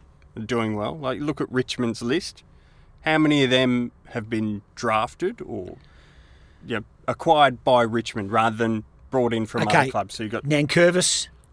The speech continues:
Speaker 1: Lynch.
Speaker 2: Caddy, Prestia, Lynch. So there's four sort of expats, ex
Speaker 1: Re-, really
Speaker 2: players.
Speaker 1: good ones.
Speaker 2: Yeah, and then you go back through, you know, your Baker, who's draft,
Speaker 1: Mm.
Speaker 2: Baker, Pickett, Stack.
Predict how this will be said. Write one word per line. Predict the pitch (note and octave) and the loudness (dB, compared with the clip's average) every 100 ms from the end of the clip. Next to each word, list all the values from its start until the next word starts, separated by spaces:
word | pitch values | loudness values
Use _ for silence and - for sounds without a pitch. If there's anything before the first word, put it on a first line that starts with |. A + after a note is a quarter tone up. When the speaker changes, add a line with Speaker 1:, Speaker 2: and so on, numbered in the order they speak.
| - - | -16 -6
Speaker 1:
Lynch. | A#2+ B2+ | 0 4
Speaker 2:
Caddy, | F3 D#3+ D#3 D#3 D#3+ - - - - - - | 6 6 2 0 -4 -12 -20 -20 -20 -20 -2
Prestia, | E3+ C#3+ - D3+ D3+ D3 - - _ - | 0 0 0 2 2 0 -8 -20 _ -16
Lynch. | C3 C#3 D#3 D3 - - - - - - - - - - - - - - - - | -6 0 0 0 -4 -4 -6 -14 -20 -20 -20 -20 -20 -20 -20 -20 -20 -20 -20 -20
So | - C3+ | -14 0
there's | F#3 D#3 | 2 2
four | - - F#3 F3 D#3+ D3 | -4 6 8 10 8 6
sort | - C#3 | 4 2
of | B2+ - - - - - - - | 0 -8 -16 -20 -20 -20 -16 -8
expats, | D#3 - C#3+ G3+ - - - - | -6 -4 -4 -4 -4 -8 -12 -10
ex | D#3+ G#2 A2 | -8 -4 -6
Speaker 1:
Re-, | A2 A2+ B2+ | -6 -14 -4
really | A#2+ B2+ | 0 2
Speaker 2:
players. | A#2+ G#2 | 2 0
Speaker 1:
good | A2+ G#2+ | -2 -2
ones. | A2 A2 F#3+ E3+ | -4 -4 -4 2
Speaker 2:
Yeah, | C#3+ | 2
and | D#3 | 4
then | F3 | 0
you | D3 | 4
go | D#3 C#3+ | 6 6
back | D3 C#3 | 4 0
through, | - D3+ C3+ B2 - - - - - | 0 2 2 -2 -14 -20 -20 -20 -12
you | C3+ | -6
know, | C#3+ | -2
your | D3 | -2
Baker, | B2+ D#3+ D#3+ - D3 D3 | 4 4 4 4 2 4
who's | D3+ C3+ | 0 2
draft, | - D3+ C3 G#3+ - - - | 4 6 6 2 0 -14 -12
Speaker 1:
Mm. | A#2 A2 A2 | -6 0 4
Speaker 2:
Baker, | D3+ D3 D#3+ C#3+ C3+ - - - | 4 4 4 2 0 -14 -20 -4
Pickett, | F#3 C#3+ D#3 C#3 - - - - _ _ | -4 2 2 2 -4 -20 -20 -20 _ _
Stack. | - - E3 C#3+ D3 - | -8 2 4 4 0 -10